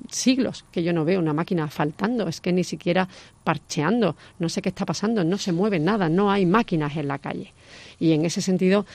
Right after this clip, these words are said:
creíamos que había que recortar de otras delegaciones para poder bajar impuestos y para poder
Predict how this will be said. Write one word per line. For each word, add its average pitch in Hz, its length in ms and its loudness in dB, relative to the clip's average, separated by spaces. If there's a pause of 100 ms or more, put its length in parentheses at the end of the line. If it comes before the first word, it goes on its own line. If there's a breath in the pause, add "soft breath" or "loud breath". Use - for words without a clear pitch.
(180 loud breath)
creíamos 165 420 0
que 190 100 -6
había 160 180 0
que 180 200 -6
recortar 170 540 -2 (160)
de 165 140 0
otras 160 180 -2
delegaciones 170 640 0 (300 loud breath)
para 156 200 2
poder 185 460 6
bajar 160 300 0
impuestos 165 600 0
y 190 80 -2
para 196 200 0
poder 160 300 0